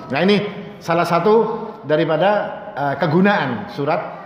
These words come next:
Al-Mu'awwidhatain atau Qul A'udzu Birabbil Falaq dan Qul A'udzu Birabbin Nas. Dan surat ini Nabi Sallallahu Alaihi Wasallam juga mengajarkan kepada kita, dan ini terkadang menjadi sesuatu yang kita lupakan. Sunnah mahjurah, sunnah yang kita kadang-kadang lupa tidak membacanya. Apa itu?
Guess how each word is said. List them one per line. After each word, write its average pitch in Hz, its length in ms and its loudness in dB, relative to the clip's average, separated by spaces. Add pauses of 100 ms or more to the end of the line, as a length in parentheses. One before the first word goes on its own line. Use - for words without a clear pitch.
Al-Mu'awwidhatain 135 1200 0
atau - 560 -2
Qul 147 160 2
A'udzu 131 240 2
Birabbil 135 260 2
Falaq 165 380 2
dan 135 160 -2
Qul 143 160 0
A'udzu 123 320 0
Birabbin 123 320 0
Nas. 120 180 0 (300)
Dan 220 80 4
surat 254 260 4
ini 240 160 2
Nabi 233 300 4
Sallallahu 196 560 2
Alaihi 170 160 2
Wasallam 175 240 2
juga 147 240 2
mengajarkan 143 580 0
kepada 127 220 -2
kita, 156 240 0 (240)
dan 285 160 0
ini 269 160 -2
terkadang 233 400 0
menjadi 214 320 0
sesuatu 214 480 -2
yang 202 80 4
kita 185 240 0
lupakan. 151 640 -2
Sunnah 254 400 2
mahjurah, 165 800 2
sunnah 247 320 2
yang 220 160 2
kita 220 260 0
kadang-kadang 226 540 2
lupa 196 320 4
tidak 147 240 0
membacanya. 131 720 0
Apa 233 320 2
itu? 156 160 2